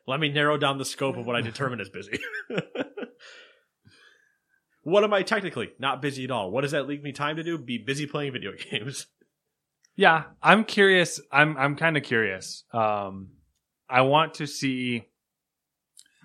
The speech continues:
Speaker 2: 'cause you, you tend to bounce around a lot on games.
Speaker 1: I mean, I'm not gonna say that. Never mind. I was gonna say <laughs> something really bad.
Speaker 2: So, I'm curious when Shadowlands comes out and Cyberpunk comes out,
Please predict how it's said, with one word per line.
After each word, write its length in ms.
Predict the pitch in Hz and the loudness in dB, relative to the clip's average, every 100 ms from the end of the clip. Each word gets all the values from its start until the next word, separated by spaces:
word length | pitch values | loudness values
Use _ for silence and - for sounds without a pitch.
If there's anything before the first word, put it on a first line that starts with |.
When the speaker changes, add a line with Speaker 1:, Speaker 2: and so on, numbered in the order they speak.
| - | 0
Speaker 2:
'cause 160 | 151 160 | 2 4
you, 180 | 165 147 | 2 -2
you 120 | 156 | 0
tend 180 | 190 202 | 2 4
to 60 | |
bounce 320 | 151 135 131 127 | 8 8 6 4
around 260 | 117 113 | 4 4
a 40 | 107 | 2
lot 200 | 101 101 | 0 0
on 120 | 98 | -4
games. 500 | 95 85 92 - - _ _ _ _ _ _ _ _ _ _ _ - | -10 -12 -14 -16 -18 _ _ _ _ _ _ _ _ _ _ _ -12
Speaker 1:
I 80 | 131 | -8
mean, 380 | 123 110 104 98 _ _ _ _ _ _ _ _ _ _ _ _ _ _ _ | -6 -6 -8 -18 _ _ _ _ _ _ _ _ _ _ _ _ _ _ _
I'm 80 | 104 | -12
not 100 | 98 | -12
gonna 100 | 90 | -10
say 160 | 92 95 | -12 -12
that. 160 | 95 | -12
Never 100 | 101 | -12
mind. 140 | 101 104 110 | -14 -14 -14
I 40 | |
was 80 | 110 | -14
gonna 80 | 104 | -10
say 100 | 113 | -10
<laughs> 100 | - | -8
something 160 | 151 | -8
really 220 | 131 135 - 151 - | -6 -8 -8 -14 -4
bad. 280 | 151 - 151 _ - | -4 -4 -18 _ -16
Speaker 2:
So, 600 | - 165 156 143 135 - _ _ _ _ _ _ _ _ | 0 6 8 8 6 0 _ _ _ _ _ _ _ _
I'm 220 | - 147 139 | 4 6 4
curious 580 | - 175 180 180 170 | 0 2 2 2 0
when 160 | 143 127 | 0 0
Shadowlands 640 | - 139 139 135 123 120 | 2 2 4 2 0 -4
comes 260 | - 120 117 | -4 -4 0
out 340 | 107 104 104 117 | 2 2 0 -4
and 100 | 117 | 0
Cyberpunk 640 | 120 117 117 110 104 98 | 4 4 2 -2 -6 -6
comes 260 | - 104 98 | -8 -8 -6
out, 360 | 95 90 87 | -6 -8 -10